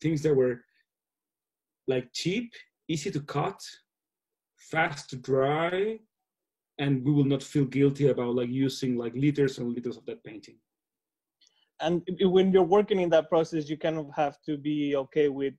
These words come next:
Speaker 2: the colors of something being different from scene to scene, or i-, is that, is that the process? You cannot be so precious about, you know, 'cause you,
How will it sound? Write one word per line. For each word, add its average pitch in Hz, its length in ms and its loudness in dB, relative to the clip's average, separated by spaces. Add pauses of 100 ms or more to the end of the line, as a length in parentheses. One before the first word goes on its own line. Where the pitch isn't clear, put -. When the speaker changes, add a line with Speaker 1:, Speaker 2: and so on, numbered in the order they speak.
(100)
Speaker 2:
the 143 80 -2 (100)
colors 156 360 2
of 139 120 -6
something 143 420 -10
being 139 240 -6
different 143 380 -2
from 139 180 -10
scene 139 200 -10
to - 120 -20
scene, 180 580 -4
or 135 220 0
i-, 127 240 -4
is 147 100 -2
that, 151 240 -2
is 151 100 -4
that 143 160 2
the 143 80 -6
process? 143 360 -4
You 139 80 -10
cannot 143 300 -2
be 143 240 -2
so 139 260 -2
precious 143 380 0
about, 131 340 0 (460)
you 139 80 -6
know, 131 120 -6
'cause 135 200 -6
you, 139 180 -4